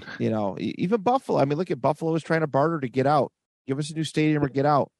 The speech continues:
That's what the Bills were trying to do. We'll go to Austin, Texas.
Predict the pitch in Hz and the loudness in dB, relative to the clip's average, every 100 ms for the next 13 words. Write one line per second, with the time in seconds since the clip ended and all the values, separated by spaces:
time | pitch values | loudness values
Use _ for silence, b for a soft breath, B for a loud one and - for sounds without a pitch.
0 | _ - 120 - 131 131 131 120 120 127 | _ -6 -6 -6 -2 2 2 -2 -8 -8
1 | 120 113 120 - _ _ _ - 117 139 | -6 -4 -4 -6 _ _ _ -4 2 4
2 | 135 92 131 127 135 131 123 120 - 95 | 4 2 0 -2 -10 -6 -4 -6 -10 -14
3 | - | -16